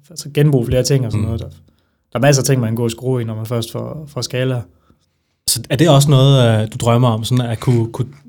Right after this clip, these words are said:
Speaker 2: lave hele produktionen på solenergi?
Speaker 1: Ikke nødvendigvis. Jeg synes ikke, det virker ikke, som om energi er så svært at,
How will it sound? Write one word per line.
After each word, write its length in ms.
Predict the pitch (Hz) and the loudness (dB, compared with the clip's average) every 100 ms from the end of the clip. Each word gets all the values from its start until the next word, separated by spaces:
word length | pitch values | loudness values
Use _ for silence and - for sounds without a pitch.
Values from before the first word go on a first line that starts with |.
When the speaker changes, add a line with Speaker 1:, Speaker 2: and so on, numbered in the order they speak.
| - | -8
Speaker 2:
lave 180 | 135 120 | 2 4
hele 120 | 127 | 4
produktionen 320 | 127 117 131 113 | 2 -2 -2 -4
på 60 | |
solenergi? 520 | 117 113 117 110 107 113 _ _ _ _ _ _ _ _ _ _ _ _ _ _ _ _ _ _ _ _ _ - | -4 -4 -4 -4 -8 -12 _ _ _ _ _ _ _ _ _ _ _ _ _ _ _ _ _ _ _ _ _ -12
Speaker 1:
Ikke 140 | 135 | -6
nødvendigvis. 540 | 131 139 156 139 143 135 | 0 4 6 6 6 4
Jeg 100 | 113 | 0
synes 160 | 135 | 2
ikke, 280 | 143 147 - - - _ - | 4 2 -2 -12 -20 _ -2
det 80 | 135 | 4
virker 140 | 165 | 4
ikke, 80 | 160 | 6
som 140 | 180 | 6
om 40 | 147 | 6
energi 360 | 131 - 196 | 4 2 4
er 120 | 151 123 | 4 4
så 160 | 123 | 0
svært 320 | 117 147 139 120 | 0 2 2 2
at, 280 | 110 113 | -4 -8